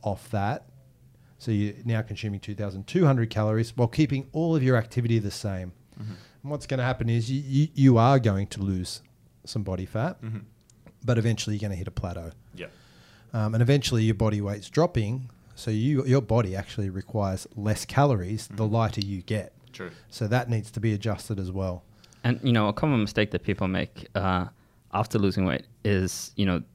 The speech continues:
Speaker 3: they, they return back to their original,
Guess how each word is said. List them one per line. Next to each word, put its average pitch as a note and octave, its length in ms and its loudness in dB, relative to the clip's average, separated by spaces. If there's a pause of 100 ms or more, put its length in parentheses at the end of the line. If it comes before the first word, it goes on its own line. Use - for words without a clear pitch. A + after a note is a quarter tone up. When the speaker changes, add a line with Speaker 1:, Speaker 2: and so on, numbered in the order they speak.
(180)
Speaker 3:
they, B2+ 320 6 (340)
they A#2+ 240 2
return A#2+ 400 2
back A2 320 2
to G#2 180 4
their G#2 220 2
original, G2+ 560 0